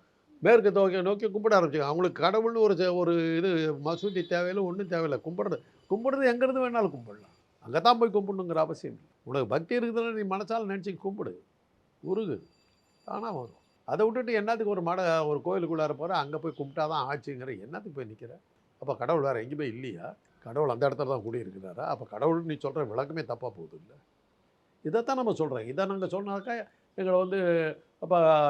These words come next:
இவனுங்க சா-, நாத்திகவாதிகள், அறிவு கெட்டவன், அது இதுன்றீங்க." உனக்கு அறிவு வர்றதுக்காக தான் நம்ம கஷ்டப்படுறோம். இப்ப இந்த சா-, இந்த அசிங்கம் என்னத்துக்காக நடக்குது? பரிகாரத்தால ஒரு விஷயத்தை சரிப்படுத்த முடியும்னா, அப்ப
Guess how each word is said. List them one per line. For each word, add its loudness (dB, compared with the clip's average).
இவனுங்க 0
சா-, 0
நாத்திகவாதிகள், 4
அறிவு 2
கெட்டவன், -6
அது 0
இதுன்றீங்க." -10
உனக்கு 4
அறிவு 10
வர்றதுக்காக 4
தான் -2
நம்ம -10
கஷ்டப்படுறோம். -14
இப்ப -4
இந்த 2
சா-, 4
இந்த 2
அசிங்கம் 0
என்னத்துக்காக -6
நடக்குது? -12
பரிகாரத்தால 6
ஒரு 4
விஷயத்தை -2
சரிப்படுத்த -6
முடியும்னா, -12
அப்ப -10